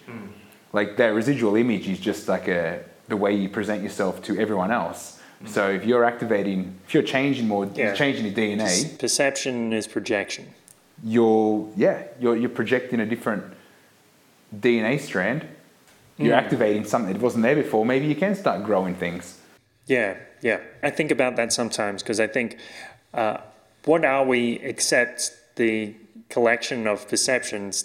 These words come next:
Speaker 1: that other people have of us? So if everybody changes their perceptions of us, does that mean we also change? Are we something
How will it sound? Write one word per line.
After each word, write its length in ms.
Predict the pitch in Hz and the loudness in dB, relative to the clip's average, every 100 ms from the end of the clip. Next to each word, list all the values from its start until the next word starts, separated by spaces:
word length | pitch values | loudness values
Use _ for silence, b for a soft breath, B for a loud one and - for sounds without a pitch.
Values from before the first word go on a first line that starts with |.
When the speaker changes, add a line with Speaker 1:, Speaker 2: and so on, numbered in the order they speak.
| 113 | 0
Speaker 1:
that 120 | 107 | 2
other 200 | 107 107 | 2 2
people 260 | 120 110 98 139 | 0 0 0 0
have 140 | 117 | 0
of 140 | 90 | -4
us? 400 | 92 85 - - B B - | -4 -2 -2 -4 B B -2
So 400 | - 120 113 - | 4 6 4 2
if 480 | - 139 165 - - - - - 147 | -2 -2 -2 -6 -18 -20 -20 -4 2
everybody 540 | 156 180 165 165 156 | 2 4 2 2 2
changes 480 | 151 151 147 131 - | 0 0 0 -2 0
their 120 | 117 | 0
perceptions 680 | - - - 180 - 107 90 | 0 0 2 0 0 -6 -4
of 160 | 87 85 | -4 -2
us, 380 | 110 - - b b b | -2 -2 -6 b b b
does 140 | 131 117 | 0 2
that 160 | 135 | 2
mean 160 | 131 120 | 0 0
we 160 | 117 | 2
also 300 | 113 107 - | 2 0 -2
change? 680 | 98 - 143 113 90 - - - b b b b 120 | -4 -2 -2 -4 -10 -14 -14 -18 b b b b 0
Are 80 | |
we 120 | 110 113 | 2 2
something 600 | - 113 120 113 110 | 0 -2 -4 -6 -8